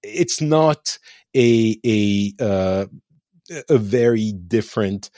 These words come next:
experience than you, what you had when you, you know, that when you remember from Overwatch one, and even more so if you didn't play it a lot, because you don't, you won't see the nuances. That being said, um, whenever I had twenty minutes or half an hour,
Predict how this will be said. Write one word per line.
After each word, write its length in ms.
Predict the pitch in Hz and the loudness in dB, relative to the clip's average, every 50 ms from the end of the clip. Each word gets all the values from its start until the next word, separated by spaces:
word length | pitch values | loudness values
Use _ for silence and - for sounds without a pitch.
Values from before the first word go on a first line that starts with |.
| _ - | _ -10
experience 720 | 120 120 - - - - 131 120 113 107 98 95 92 - | -8 -6 -6 -6 -2 2 2 4 4 2 0 -2 -4 -2
than 240 | - 113 104 104 107 | 0 0 0 0 0
you, 140 | 104 104 101 | 0 -2 -4
what 320 | - 117 110 107 - - | -2 -2 -2 -2 -2 -2
you 80 | 117 107 | -4 -2
had 260 | - 113 107 104 98 | 0 0 0 0 0
when 140 | 98 98 98 | -2 -4 -4
you, 280 | 98 98 98 92 90 - - 117 - _ _ _ - | -4 -4 -4 -6 -8 -12 -16 -20 -20 _ _ _ -16
you 340 | - 110 104 123 110 107 110 | -14 -12 -10 -4 -2 0 0
know, 200 | 104 92 90 90 | 0 0 0 0
that 160 | 107 107 104 101 104 101 101 | 0 -2 -2 -4 -8 -12 -6
when 220 | 113 107 113 110 | 0 2 2 2
you 140 | 113 107 104 | 2 0 -2
remember 420 | 107 104 104 113 113 107 101 104 95 | 0 0 0 0 0 2 2 2 0
from 180 | - - 98 95 | 0 -2 -4 -4
Overwatch 440 | 95 92 90 85 80 90 - - | -4 -4 -6 -6 -8 -10 -8 -6
one, 180 | - 104 95 87 - - - - - | -4 -4 -4 -4 -8 -12 -18 -10 -6
and 100 | 107 123 | -4 -2
even 200 | 147 143 139 113 | 0 0 0 0
more 160 | 110 143 180 | 0 0 0
so 200 | 190 - - 117 | 0 0 -2 -2
if 120 | 107 - - | -2 -4 -6
you 60 | 110 | -6
didn't 240 | 98 117 120 117 - | -6 -4 -6 -6 -4
play 220 | - 120 113 110 | -2 -2 -2 -2
it 120 | 107 - - | -2 -4 -4
a 60 | 95 | -4
lot, 340 | 90 117 170 185 131 - - | -2 0 2 2 2 0 -4
because 380 | 117 92 - 107 104 98 - - - - _ _ _ _ | -6 -4 -2 -2 -2 -4 -6 -14 -20 -20 _ _ _ _
you 160 | 90 98 107 | -10 -8 -4
don't, 240 | 101 110 110 107 95 - | -2 -2 -2 -2 -4 -8
you 180 | 127 117 113 113 | -6 -4 -4 -2
won't 240 | 113 123 131 117 - | -2 -2 -4 -4 -6
see 160 | - - 123 | -6 -6 -4
the 120 | 104 92 | -4 -4
nuances. 680 | 92 107 127 127 98 82 78 - - 80 71 - - - _ _ _ _ _ _ _ _ _ _ _ _ _ | -4 -4 -4 -6 -6 -8 -12 -18 -20 -20 -20 -20 -20 -20 _ _ _ _ _ _ _ _ _ _ _ _ _
That 240 | - 110 156 233 233 | -6 -4 -4 -4 -4
being 240 | 233 233 226 170 127 | -4 -4 -4 -4 -4
said, 560 | - - - 220 226 135 92 90 85 90 95 _ _ _ _ _ _ _ | -6 -6 -4 -4 -2 -4 -4 -6 -10 -14 -16 _ _ _ _ _ _ _
um, 360 | - 113 107 104 101 92 98 101 _ _ | -4 0 0 0 0 -2 -6 -10 _ _
whenever 720 | - 131 107 127 127 120 123 151 165 160 170 170 165 165 165 - | -10 -2 0 2 2 2 2 2 2 2 2 4 4 2 2 2
I 160 | 139 135 135 | 0 0 2
had 380 | 113 127 127 127 127 120 110 - _ _ _ _ _ 107 101 - _ | 2 2 4 4 4 2 0 -4 _ _ _ _ _ -20 -20 -20 _
twenty 340 | - - 123 120 120 - 127 | -4 -2 -2 -2 -2 -2 -2
minutes 320 | 117 113 117 110 110 - | -2 0 -2 -2 -2 -4
or 80 | 113 95 | -4 -2
half 240 | - 113 110 107 - | -2 -2 -2 -2 -2
an 80 | 104 | -2
hour, 460 | 113 156 160 135 101 98 104 110 117 | -2 -2 0 0 0 0 0 -2 -4